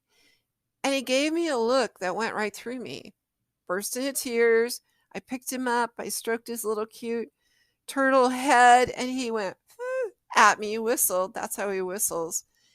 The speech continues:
And I knew he was content, and he knew that I was emotional. I'm getting emotional just talking about it. And I put him back in his house and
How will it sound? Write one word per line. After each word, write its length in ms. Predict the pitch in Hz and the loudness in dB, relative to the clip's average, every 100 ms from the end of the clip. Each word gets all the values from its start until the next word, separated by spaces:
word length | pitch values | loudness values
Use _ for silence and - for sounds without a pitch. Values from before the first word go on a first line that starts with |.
| _ _ | _ _
And 160 | 269 294 | -2 0
I 100 | 302 | 0
knew 240 | 302 320 | 0 -2
he 260 | - 311 302 | -2 -2 -2
was 240 | 220 - | -2 -4
content, 760 | - 202 202 - - 180 185 - _ _ _ _ _ | -8 -14 -12 -12 -6 -6 -6 -10 _ _ _ _ _
and 160 | - 254 | -4 -2
he 140 | 254 | -2
knew 400 | 254 262 285 285 262 | -4 -2 -2 -2 0
that 280 | 226 196 - | 2 2 0
I 200 | 240 240 | 0 2
was 220 | 247 226 | 0 -2
emotional. 520 | 208 202 233 247 220 196 | -4 -4 -4 -4 -6 -8
I'm 160 | 240 | -8
getting 200 | 294 370 | -8 -8
emotional 520 | 381 233 285 - 214 190 | -6 -6 -6 -8 -8 -8
just 260 | 220 - | -8 -8
talking 360 | - - - 202 | -6 -8 -10 -8
about 280 | 160 165 170 | -4 -4 -4
it. 140 | - _ _ _ _ _ _ _ _ _ _ _ _ - _ | -10 _ _ _ _ _ _ _ _ _ _ _ _ -20 _
And 160 | 208 214 | 0 2
I 160 | 220 | 0
put 260 | 214 - 269 | -2 -4 -2
him 140 | 254 | 2
back 260 | 233 233 240 | 4 4 2
in 100 | 254 | -4
his 200 | 247 - | -4 0
house 560 | 226 220 226 233 - | 4 4 2 0 -4
and 260 | 208 202 | -6 -8